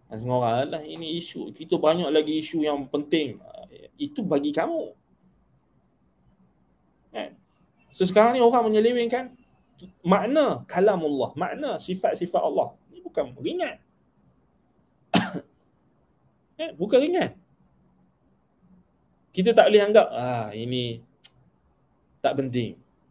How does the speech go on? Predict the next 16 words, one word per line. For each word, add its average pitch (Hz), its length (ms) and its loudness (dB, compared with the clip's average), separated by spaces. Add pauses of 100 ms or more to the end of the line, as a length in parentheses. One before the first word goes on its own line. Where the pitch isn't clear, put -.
(2000)
Kita 190 380 10
ada 220 100 12
urusan 208 460 12
lain, 302 180 0
sila 349 300 -4
buat 254 160 -2
urusan 269 340 -4
kita. 285 140 -6
Tapi 220 240 -2
jangan 220 320 -2
kita 214 240 -8
memperlekeh 180 880 -4
dan 147 100 -2
mempertikaikan 143 800 -6 (1700)
orang 156 320 0
yang 135 180 -4